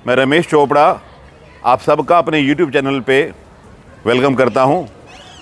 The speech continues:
आज हम करने जा रहे हैं गार्ड। हम गार्ड कैसे लें, गार्ड क्यों लिया जाता है, गार्ड लेने की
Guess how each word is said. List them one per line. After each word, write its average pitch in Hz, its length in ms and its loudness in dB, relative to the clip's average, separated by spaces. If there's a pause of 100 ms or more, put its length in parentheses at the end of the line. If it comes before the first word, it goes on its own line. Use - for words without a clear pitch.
(140)
आज 139 200 2
हम 190 120 -2
करने 156 300 0
जा 139 180 2
रहे 151 240 0
हैं 160 300 -2 (200)
गार्ड। 107 400 0 (920)
हम 127 160 -2
गार्ड 120 220 2
कैसे 131 340 0
लें, 87 220 -4 (580)
गार्ड 127 320 0
क्यों 170 200 -2
लिया 127 180 2
जाता 98 280 -2
है, 80 180 -10 (520)
गार्ड 123 320 2
लेने 143 300 0
की 139 180 -4